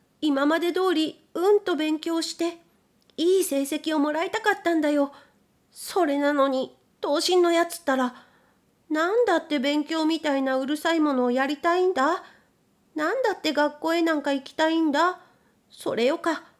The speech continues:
僕と一緒におもちゃの国へ来いよ。そこでは勉強なんかしなくったっていいんだぜ。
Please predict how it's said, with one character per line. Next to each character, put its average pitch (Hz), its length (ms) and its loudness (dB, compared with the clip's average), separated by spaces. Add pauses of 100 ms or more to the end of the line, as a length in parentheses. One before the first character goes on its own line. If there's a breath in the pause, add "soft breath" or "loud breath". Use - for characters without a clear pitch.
(300)
僕 370 300 -4
と 285 180 0
一 269 120 0
緒 311 200 -2
に 302 320 0 (120)
お 339 100 2
も 381 160 0
ち - 80 -4
ゃ 415 80 2
の 330 140 2
国 330 240 2
へ 339 160 0
来 403 220 0
い 370 80 4
よ。 330 260 0 (600)
そ - 260 -20
こ 262 160 0
で 269 120 4
は 240 140 2
勉 269 260 2
強 320 160 -2
な 339 140 2
ん 330 80 -2
か 277 100 -2
し 277 160 -4
な 302 140 2
く 349 120 -2
っ - 40 -6
た 269 160 -4
っ 277 120 -6
て 277 140 0
い 320 60 2
い 381 120 4
ん 370 60 2
だ 320 160 0
ぜ。 370 240 -2